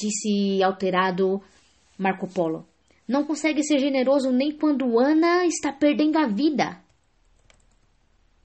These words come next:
Quando Marco Polo falou do estado de Ana, o doutor Ma-, Amadeus caiu em si e silenciou pela primeira vez.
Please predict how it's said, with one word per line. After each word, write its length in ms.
Quando 300
Marco 280
Polo 280
falou 280
do 60
estado 280
de 160
Ana, 380
o 100
doutor 380
Ma-, 180
Amadeus 640
caiu 340
em 80
si 320
e 60
silenciou 640
pela 280
primeira 400
vez. 260